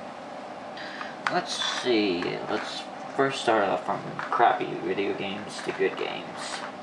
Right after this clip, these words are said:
I always like doing it like that. Uh, let's see, da, da, da, da, da, da. Looking for a bad game. Found one. Hope you're ready for this,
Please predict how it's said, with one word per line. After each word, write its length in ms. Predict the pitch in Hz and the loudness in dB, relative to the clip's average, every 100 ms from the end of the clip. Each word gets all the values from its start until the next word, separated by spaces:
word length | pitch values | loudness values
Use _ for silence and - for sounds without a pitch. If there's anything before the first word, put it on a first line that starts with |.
| - | -2
I 100 | - | 6
always 220 | 104 92 - | 6 6 2
like 240 | - - | 0 0
doing 240 | - - | -6 -6
it 140 | - - - | -6 -6 -4
like 260 | - - | -4 -4
that. 400 | - - - - - - - - - - - - - - - - - - - - - | -6 -4 -4 -6 -8 -10 -10 -10 -10 -10 -10 -10 -10 -10 -10 -8 -8 -8 -10 -8 4
Uh, 500 | 110 104 101 101 95 | 6 8 6 4 0
let's 200 | - - | -4 -6
see, 60 | - | -4
da, 380 | - - - - | -4 -4 -4 -6
da, 0 | - - | -8 -8
da, 100 | - - - | -8 -8 -8
da, 100 | - - - | -4 -4 0
da, 260 | 98 101 | 2 4
da. 400 | 101 101 101 101 98 107 | 4 4 4 2 0 -4
Looking 280 | - - - | -6 -8 -8
for 120 | 95 | -4
a 40 | 104 | -4
bad 220 | - - - - | 0 0 0 -2
game. 200 | - 147 139 - - - - - - - | -4 -6 -10 -10 -6 -4 -4 -8 -4 6
Found 260 | 110 104 - | 8 8 6
one. 240 | - - - - - - - - - - - - - - - - - - - - - - - - | 2 0 -6 -10 -10 -10 -10 -10 -10 -10 -10 -10 -12 -10 -10 -10 -10 -10 -10 -10 -10 -10 -6 4
Hope 200 | 107 107 | 4 6
you're 160 | 110 | 6
ready 220 | 110 107 110 | 8 8 6
for 160 | 104 | 4
this, 500 | 107 110 98 - - | 4 4 2 -2 -4